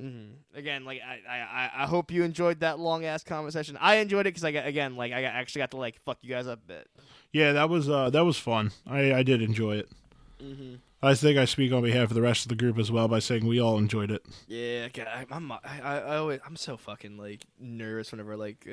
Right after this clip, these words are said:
Speaker 1: still as, as a fucking writer and a creator, I'm like, "Fuck, it's storytelling. Am I fucking good at this shit?"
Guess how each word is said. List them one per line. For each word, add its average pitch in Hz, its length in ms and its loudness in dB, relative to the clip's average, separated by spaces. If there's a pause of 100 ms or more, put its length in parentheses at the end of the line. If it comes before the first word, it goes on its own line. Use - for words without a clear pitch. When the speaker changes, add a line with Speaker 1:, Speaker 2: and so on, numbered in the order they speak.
Speaker 1:
still 117 260 -12
as, 104 200 -12
as 117 260 -10
a 107 60 -16
fucking 107 340 -14
writer 110 320 -10
and 107 100 -14
a 107 60 -16
creator, 110 360 -12
I'm 110 120 -14
like, 110 140 -16
"Fuck, 110 260 -12
it's 110 100 -16
storytelling. 110 380 -12
Am 123 100 -16
I 143 100 -14
fucking 165 280 -10
good 170 140 -8
at 160 100 -12
this 160 160 -10
shit?" 160 320 -8